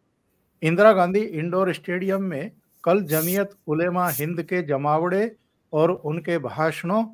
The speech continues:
और उनकी चेतावनियों से उसकी शुरुआत हो चुकी है।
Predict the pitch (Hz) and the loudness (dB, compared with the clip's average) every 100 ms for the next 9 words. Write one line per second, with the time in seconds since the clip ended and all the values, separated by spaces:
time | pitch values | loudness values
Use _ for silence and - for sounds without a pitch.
0 | _ _ _ 156 160 156 185 - 156 147 | _ _ _ -2 -2 -4 -6 -2 -4 -2
1 | 151 156 175 185 190 - 151 202 - _ | -2 -2 -2 -2 -4 -4 -6 -6 -8 _
2 | _ _ 156 175 196 175 175 196 196 214 | _ _ -8 -4 -4 -2 -2 -4 -4 -8
3 | 208 202 - 123 | -8 -12 -8 -8